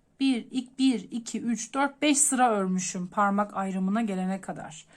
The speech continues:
Burada üçüncü sıramı ördüm. Şimdi bu sırayı ne yapıyorduk? Beraber başlayalım. Sonrasında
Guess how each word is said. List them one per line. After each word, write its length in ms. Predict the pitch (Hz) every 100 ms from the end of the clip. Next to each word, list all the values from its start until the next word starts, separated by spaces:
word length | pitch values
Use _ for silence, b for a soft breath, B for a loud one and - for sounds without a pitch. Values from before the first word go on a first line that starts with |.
| b b
Burada 240 | 339 339 339
üçüncü 300 | 330 320 311
sıramı 360 | 285 247 226
ördüm. 540 | 214 233 233 233 233 B B
Şimdi 280 | - 349 349
bu 80 | 403
sırayı 600 | 427 381 302 226 202 247 b b b b b _ _ _ _ _
ne 60 | 311
yapıyorduk? 840 | 359 415 269 226 190 208 214 - _ _ 294
Beraber 500 | 311 311 294 285 285
başlayalım. 640 | 302 302 269 247 233 294
Sonrasında 920 | - 294 269 240 - 226 202 208 -